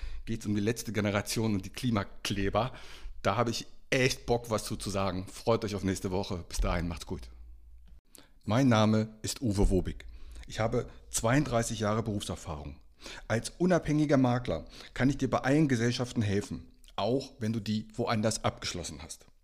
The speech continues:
Kein Podcast, kein YouTube-Video und kein Vergleichsrechner kann eine persönliche Beratung egal ob per Telefon, ob online oder persönlich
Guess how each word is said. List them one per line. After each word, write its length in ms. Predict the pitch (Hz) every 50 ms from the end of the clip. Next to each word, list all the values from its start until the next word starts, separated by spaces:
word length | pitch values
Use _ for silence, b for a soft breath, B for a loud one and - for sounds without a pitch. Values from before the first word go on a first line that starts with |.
| _ b b b b b -
Kein 240 | - 143 170 202
Podcast, 580 | - - 147 - - - - 82 78 - - -
kein 240 | - - 143 160 170
YouTube-Video 680 | 151 170 147 - 185 135 117 - 104 92 95 87 82 B B B B
und 100 | - 110
kein 240 | - - 120 - 180
Vergleichsrechner 800 | - - 123 107 110 104 143 160 - - 110 101 - 95 82 B B B B B B
kann 200 | - 127 127 131
eine 200 | 110 117 120 120
persönliche 600 | 123 - 127 107 95 120 131 143 160 143 - 135
Beratung 580 | - 120 104 104 101 101 110 110 - 85 78 - - - - - _ -
egal 380 | - 123 127 185 202 190 143 131 -
ob 200 | - 110 - -
per 180 | - 107 -
Telefon, 580 | - - 156 156 147 - - 135 127 123 120 117 B B B B
ob 160 | - - - -
online 460 | - 127 135 135 131 127 120 120 117 120 B B B B -
oder 200 | - 113 107 98
persönlich 640 | 101 - - 101 101 113 117 117 107 92 85 - -